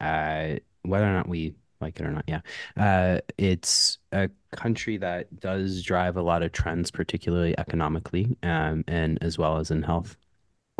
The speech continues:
And so one of the, the trends that came out of our twenty twenty-three discussion was the idea of psychedelic assisted therapy.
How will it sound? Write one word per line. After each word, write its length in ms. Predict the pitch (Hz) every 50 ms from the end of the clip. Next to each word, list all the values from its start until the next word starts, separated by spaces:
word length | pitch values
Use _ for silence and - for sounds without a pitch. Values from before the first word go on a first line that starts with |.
| - -
And 160 | 127 120 107
so 420 | - - 110 107 107 104 98 95 - - - - - - - - - - _
one 300 | - 113 110 120 131 147
of 240 | 156 151 131 110 107
the, 340 | 107 101 95 95 90 80 -
the 180 | - 95 90 87
trends 500 | - - - - 101 104 101 95 90 90
that 340 | 92 90 87 85 71 - -
came 340 | - - - 92 87 85 -
out 300 | - 85 90 92 92 87 -
of 240 | 87 85 85 82 85
our 120 | 80 82
twenty 280 | - - - 90 90 82
twenty-three 480 | - - 80 80 82 - - 135 156 147
discussion 600 | 131 - - 107 98 92 - - 95 92 92 85
was 180 | 87 85 82
the 120 | - 87 82
idea 300 | 82 80 - 85 80 80
of 60 | 80
psychedelic 580 | - - 80 80 - - 80 78 78 78 -
assisted 420 | - - - 78 80 - - 82 -
therapy. 500 | - 110 107 98 - - 82 78 80